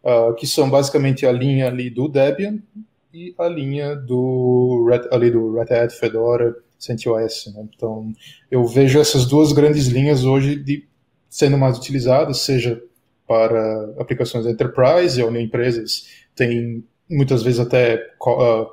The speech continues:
pagam por suporte a essas distribuições, como é o caso do,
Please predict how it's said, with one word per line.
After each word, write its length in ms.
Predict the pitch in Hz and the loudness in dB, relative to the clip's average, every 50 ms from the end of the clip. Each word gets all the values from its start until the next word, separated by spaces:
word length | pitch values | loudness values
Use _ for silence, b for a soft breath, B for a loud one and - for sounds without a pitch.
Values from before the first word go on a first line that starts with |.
| - _ - | -16 _ -2
pagam 400 | 127 120 135 156 143 127 123 120 | 0 2 4 2 2 2 0 -2
por 140 | 131 120 - | -2 -4 -4
suporte 520 | - - - - 120 123 151 151 - 123 | -6 -10 -6 -4 -2 0 0 -2 -2 -6
a 20 | |
essas 180 | 117 - - 117 | -8 -8 -8 -10
distribuições, 600 | 113 - - 135 120 139 143 - 135 156 175 - | -12 -10 -8 -6 -6 -6 -6 -6 -8 -8 -8 -8
como 160 | - 120 120 | -8 -6 -4
é 20 | 117 | -4
o 80 | 113 | -4
caso 320 | - 123 117 113 117 117 110 | 0 0 0 0 -2 -4 -4
do, 180 | 120 117 - | -4 -4 -4